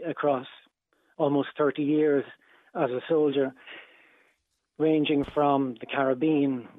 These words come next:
to Brazil to the Azores to, uh, the Low Countries into France, uh, Savoy, Piedmont, and of course Ireland and Scotland, uh, i-, i-, as well. So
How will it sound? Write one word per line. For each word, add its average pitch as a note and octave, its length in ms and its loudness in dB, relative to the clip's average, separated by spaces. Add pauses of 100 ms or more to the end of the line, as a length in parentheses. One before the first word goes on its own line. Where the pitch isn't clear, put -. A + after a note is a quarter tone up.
(200)
to C3 260 0 (260)
Brazil C#3 720 2 (640)
to C#3+ 80 0
the C3+ 140 2
Azores C#3 600 2 (560)
to, C3 380 0 (760)
uh, C#3 180 -2 (120)
the C#3+ 60 0
Low E3+ 260 2
Countries C3+ 580 -2 (160)
into D#3+ 280 -2 (100)
France, D3+ 380 0 (680)
uh, C3 200 -2 (100)
Savoy, D#3 380 2
Piedmont, C#3+ 640 0 (520)
and C3+ 120 -4
of B2+ 60 -8
course B2+ 280 -10
Ireland C3 300 0
and B2 180 -8
Scotland, B2+ 560 -4 (280)
uh, E3 40 -6
i-, B2+ 500 -4 (140)
i-, F#3+ 360 -10 (160)
as D3+ 180 0
well. C3 340 0 (480)
So E3+ 300 2